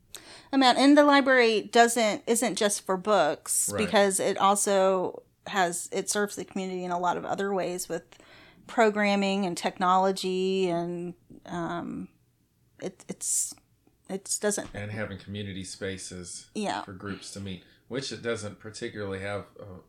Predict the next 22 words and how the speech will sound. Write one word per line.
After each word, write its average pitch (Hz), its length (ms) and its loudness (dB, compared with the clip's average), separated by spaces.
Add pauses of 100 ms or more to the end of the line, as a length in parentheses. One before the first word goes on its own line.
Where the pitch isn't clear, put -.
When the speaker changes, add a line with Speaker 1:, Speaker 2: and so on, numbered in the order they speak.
Speaker 2:
a, 92 40 -18
a 95 40 -18
really 98 360 -8 (100)
good 92 320 -10 (100)
amount 95 440 -12
of 95 160 -16
that 85 360 -12 (500)
if 101 100 -12
somebody 107 420 -6
needed 101 320 -6
a 92 60 -8
space 92 420 -10
to 92 80 -14
meet. 87 440 -12 (160)
Speaker 1:
Right. 196 440 -2
There's 226 180 0
some 226 140 0
Speaker 2:
Um, - 40 -2
Speaker 1:
small 185 420 2
conference 165 520 -4
rooms, 170 600 -6
um, 170 540 -8